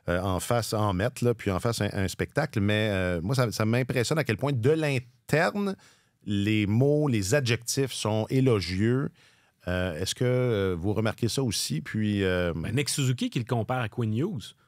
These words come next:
Speaker 1: C'est ça,
Speaker 2: Tu sais,
Speaker 1: c'est
Speaker 2: c'est pas,
Speaker 1: ça.
Speaker 2: c'est pas banal,
Speaker 1: C'est
Speaker 2: là.
Speaker 1: ça.
Speaker 2: C'est, c'est pas de dire, ah, ben là, tu sais, il, il, il est, il a pas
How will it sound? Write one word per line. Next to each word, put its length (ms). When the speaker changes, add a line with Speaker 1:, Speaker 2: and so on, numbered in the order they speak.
Speaker 1:
C'est 100
ça, 180
Speaker 2:
Tu 100
sais, 60
Speaker 1:
c'est 80
Speaker 2:
c'est 80
pas, 60
Speaker 1:
ça. 220
Speaker 2:
c'est 120
pas 100
banal, 380
Speaker 1:
C'est 80
Speaker 2:
là. 80
Speaker 1:
ça. 240
Speaker 2:
C'est, 40
c'est 100
pas 180
de 100
dire, 220
ah, 160
ben 140
là, 280
tu 80
sais, 60
il, 420
il, 100
il 160
est, 140
il 140
a 40
pas 140